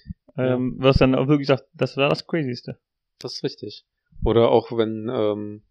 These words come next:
Speaker 1: die Eltern auseinandergezo-, äh, sich auch getrennt haben und dann auch auseinandergezogen und der Junge sogar dann die Schule wechseln musste.
Speaker 2: Hm.
Speaker 1: Das war dann, ja, das war so das, das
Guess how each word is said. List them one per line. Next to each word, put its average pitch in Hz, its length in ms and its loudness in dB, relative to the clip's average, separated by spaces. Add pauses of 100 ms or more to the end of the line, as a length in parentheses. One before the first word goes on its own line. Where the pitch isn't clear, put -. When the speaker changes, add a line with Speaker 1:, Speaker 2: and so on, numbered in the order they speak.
(600)
Speaker 1:
die 123 140 -8
Eltern 107 720 -2
auseinandergezo-, 113 1120 -2
äh, 135 40 -6
sich 113 200 -8
auch 117 80 -2
getrennt - 340 -4
haben 120 140 0
und 110 80 -6
dann 107 120 -6
auch 113 120 -10
auseinandergezogen 110 640 -6 (300)
und 104 100 -8
der 104 80 -2
Junge 113 240 -2
sogar 107 320 2
dann 104 240 0 (300)
die 120 60 -4
Schule 117 380 -2
wechseln 107 380 -4
musste. 104 480 -10 (220)
Speaker 2:
Hm. 120 260 -6 (400)
Speaker 1:
Das - 200 -12
war 110 80 -2
dann, 107 200 -6 (420)
ja, 113 240 -2 (180)
das 120 260 -4
war 147 80 6
so 139 120 2
das, - 280 0
das - 220 -8